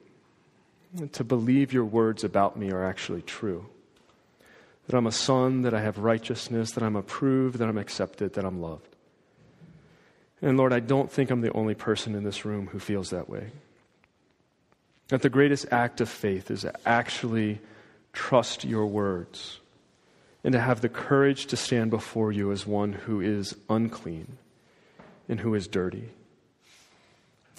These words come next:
Lord, we have no righteousness to present to you tonight. We bring nothing before you except our dirt. And we sit quietly before you.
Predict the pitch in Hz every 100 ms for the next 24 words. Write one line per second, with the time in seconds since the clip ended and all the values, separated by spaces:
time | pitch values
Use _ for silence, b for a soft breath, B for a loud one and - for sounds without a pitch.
0 | - 127 127 131 127 143 143 143 135 113
1 | 113 - - 127 117 - - 107 95 101
2 | - 104 95 - 92 90 87 - _ _
3 | _ _ _ _ _ _ _ _ _ _
4 | _ _ _ _ _ _ 131 123 131 117
5 | 117 - 131 117 107 - 92 90 90 90
6 | 104 95 92 90 78 - - _ _ _
7 | _ _ _ _ _ _ _ _ _ _
8 | _ _ _ _ _ _ _ _ _ -
9 | 117 - 113 - - 117 120 120 117 120
10 | - 95 85 87